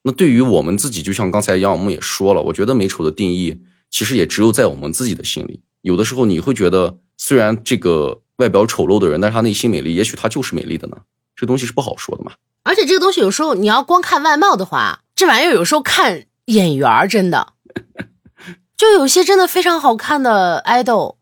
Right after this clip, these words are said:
Speaker 2: 我就是打不起一丝兴趣。
Speaker 1: 嗯。
Speaker 2: 那我喜欢的可能一些明星，别人就是觉得他不好看，这也是很正常的事情。而且眼缘儿这个东西，有的时候你看一眼，你就会觉得，哇，吸引到我。还有可能就比较极端，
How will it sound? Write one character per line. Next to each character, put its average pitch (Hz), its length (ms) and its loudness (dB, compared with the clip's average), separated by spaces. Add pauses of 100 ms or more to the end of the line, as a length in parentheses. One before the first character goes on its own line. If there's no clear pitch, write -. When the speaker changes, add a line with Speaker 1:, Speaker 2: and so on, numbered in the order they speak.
(120)
Speaker 2:
我 247 100 -2
就 349 120 4
是 339 120 2
打 226 200 0
不 202 80 -4
起 208 260 -2
一 254 100 -2
丝 269 180 -4
兴 254 260 0
趣。 165 280 -6 (280)
Speaker 1:
嗯。 113 500 -2 (180)
Speaker 2:
那 381 120 4
我 302 220 4
喜 233 240 0
欢 185 220 0
的 175 280 0 (220)
可 - 120 -2
能 180 140 2
一 220 120 2
些 214 180 2
明 170 240 0
星， 170 460 -4 (420)
别 285 120 2
人 403 120 4
就 453 80 2 (100)
是 415 80 2
觉 269 100 0
得 240 100 2
他 - 160 -2
不 202 100 -4
好 175 160 2
看， - 320 -4 (320)
这 494 160 4
也 381 40 4
是 294 120 0
很 262 180 0
正 220 140 0
常 180 220 -4
的 147 80 -4
事 165 160 -8
情。 - 180 -12 (440)
而 320 120 2
且 370 140 4
眼 359 100 4
缘 233 100 0
儿 226 140 2
这 349 60 0
个 339 60 -2
东 330 140 -2
西， 311 60 -2
有 311 100 2
的 220 80 2
时 277 60 -2
候 339 80 2
你 233 80 0
看 359 260 -2
一 302 80 0
眼， 175 160 0
你 151 60 -6
就 180 80 -6
会 240 100 -8
觉 214 60 -4
得， 220 120 -6
哇， 196 300 -4 (180)
吸 - 220 0
引 185 120 2
到 165 120 2
我。 117 200 -6 (500)
还 262 140 2
有 320 80 4
可 - 100 -6
能 220 100 0
就 240 80 -2
比 190 80 -4
较 185 120 2
极 156 180 -4
端， 175 320 0